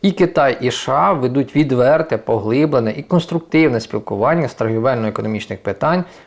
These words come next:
що становлять взаємний інтерес. Це повідомили вже не американці, а китайці. І це повідомив заступник міністра комерції Лі Ченган.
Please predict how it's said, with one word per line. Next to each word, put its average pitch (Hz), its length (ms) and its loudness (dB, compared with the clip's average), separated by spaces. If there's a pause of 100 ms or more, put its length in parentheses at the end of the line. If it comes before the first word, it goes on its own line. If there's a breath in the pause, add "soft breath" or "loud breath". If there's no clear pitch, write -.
що - 160 2
становлять 147 420 0
взаємний 123 540 0
інтерес. - 560 -6 (460 loud breath)
Це 196 220 2
повідомили 139 600 0
вже 113 160 -2
не 123 200 0
американці, 180 680 0
а 185 120 0
китайці. 131 800 0 (460 loud breath)
І 135 100 -2
це 139 160 0
повідомив 151 480 2
заступник 175 540 -2
міністра 120 420 0
комерції 139 920 -2
Лі 117 220 -2
Ченган. 98 540 -4